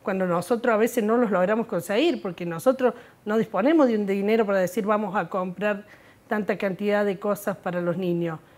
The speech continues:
Entonces todo es autogestión, pedimos donaciones, toda esa historia. Eh, nosotros siempre recalcamos que el map,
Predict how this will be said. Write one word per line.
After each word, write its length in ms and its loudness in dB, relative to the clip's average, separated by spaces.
Entonces 380 -2
todo 160 6
es 80 6
autogestión, 960 4
pedimos 380 0
donaciones, 920 0
toda 140 -2
esa 160 -6
historia. 480 4
Eh, 460 -2
nosotros 480 0
siempre 300 2
recalcamos 560 0
que 140 -4
el 80 0
map, 300 6